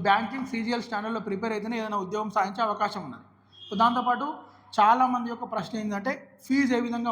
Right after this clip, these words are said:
ఉండబోతుంది? So, ఈ టోటల్ సిలబస్ వచ్చేసి మేము four to five మంత్స్లో కంప్లీట్ చేస్తాము. మీరు వన్ ఇయర్ వరకు యాక్సెస్ ఉంటుంది,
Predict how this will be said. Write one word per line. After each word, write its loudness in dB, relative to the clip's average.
ఉండబోతుంది? 0
So, 0
ఈ 0
టోటల్ 4
సిలబస్ -4
వచ్చేసి -8
మేము -4
four 6
to -6
five -2
మంత్స్లో -4
కంప్లీట్ -4
చేస్తాము. -2
మీరు 2
వన్ 2
ఇయర్ 0
వరకు -2
యాక్సెస్ -4
ఉంటుంది, -4